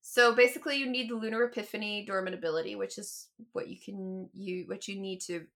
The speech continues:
read all those ancient werewolf writings, and that'll tell you how to create a cure. They have to obtain three moon petals and nice, nine wolfbane flowers. So the wolfsbane can be found in Moonwood Mill,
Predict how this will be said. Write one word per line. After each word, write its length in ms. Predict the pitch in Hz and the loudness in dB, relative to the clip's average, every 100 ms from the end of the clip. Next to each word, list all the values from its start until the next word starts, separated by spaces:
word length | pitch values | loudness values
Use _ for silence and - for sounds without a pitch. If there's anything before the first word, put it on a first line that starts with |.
| 190 - | -18 -10
read 240 | 202 196 | -6 -2
all 220 | 185 175 | 0 0
those 400 | 180 180 175 180 - | 0 0 0 -2 -8
ancient 340 | 185 180 - | -8 -6 -8
werewolf 380 | 196 185 190 208 | -4 -4 -4 0
writings, 440 | 208 220 240 247 - | 2 2 -4 -6 -6
and 140 | 180 | -2
that'll 240 | 185 170 | 0 -2
tell 280 | 175 180 185 | -4 -4 -2
you 100 | 180 | -2
how 80 | 170 | -2
to 80 | - | -6
create 220 | - 156 | -8 -12
a 120 | - | -12
cure. 260 | 185 185 185 _ _ _ _ - | -16 -14 -16 _ _ _ _ -6
They 280 | 202 202 | -4 -2
have 260 | 208 196 - | 2 2 2
to 240 | - 208 196 | -2 -2 -2
obtain 360 | - 202 196 | -4 -8 -8
three 280 | - 208 233 | -10 -6 -4
moon 280 | 247 214 214 | -2 -2 -2
petals 380 | - 208 208 214 | 2 4 2 -2
and 120 | 190 | -4
nice, 300 | 175 180 - | -4 -4 -6
nine 380 | 190 190 196 196 | -6 -4 -4 -6
wolfbane 600 | 180 180 - 233 247 254 | -6 -6 -4 -2 -2 0
flowers. 600 | 269 262 277 339 359 349 | 2 2 2 0 -2 -4
So 180 | - 220 | -8 -6
the 80 | 202 | -4
wolfsbane 420 | 208 226 - 247 | -4 -4 -4 -4
can 120 | 240 | -4
be 60 | 233 | -4
found 380 | - 196 190 190 | 0 2 2 -2
in 180 | 202 208 | -6 -6
Moonwood 340 | 196 196 175 | -6 -6 -6
Mill, 420 | 180 180 214 311 | -4 0 0 -2